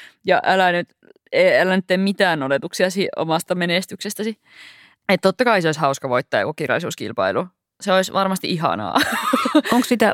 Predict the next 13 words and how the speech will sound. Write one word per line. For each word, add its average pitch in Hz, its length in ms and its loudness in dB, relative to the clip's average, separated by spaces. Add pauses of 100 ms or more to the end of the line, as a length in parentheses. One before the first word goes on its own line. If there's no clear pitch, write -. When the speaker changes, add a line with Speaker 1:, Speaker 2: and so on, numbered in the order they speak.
Speaker 2:
vaikeampi 196 500 2
myöntää 170 480 2
kuin 156 120 -6
se, - 140 -6
että 165 160 -4
haluaisi 156 380 0
voittaa 160 420 -2
miekkailukilpailun? 208 1080 -4 (600)
Speaker 1:
On 339 180 -2
se 359 160 2
ehkä 220 240 -4
vähän, 170 280 0
joo. 135 260 -6